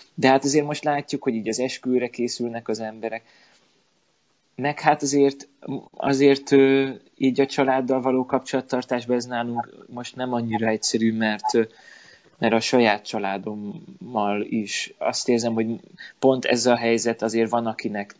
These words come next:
kifejezetten nehezebb, akár nálunk is, és én így Budapesten élve inni nem fogok, ö, hazajárogatni vidékre. A-,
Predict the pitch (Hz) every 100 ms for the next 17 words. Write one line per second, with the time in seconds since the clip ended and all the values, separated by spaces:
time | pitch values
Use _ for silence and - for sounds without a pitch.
0 | - 95 - 117 113 104 107 - 98 98
1 | 104 104 120 135 156 _ _ _ _ _
2 | _ - - 98 98 98 107 120 135 -
3 | 160 160 - _ _ _ - - - 120
4 | - 127 127 120 107 123 117 113 110 113
5 | 92 107 104 98 104 101 95 - 107 101
6 | 101 98 101 92 - - 104 98 - -
7 | 98 92 95 95 104 92 - 107 98 _
8 | 202 190 165 180 - - 92 -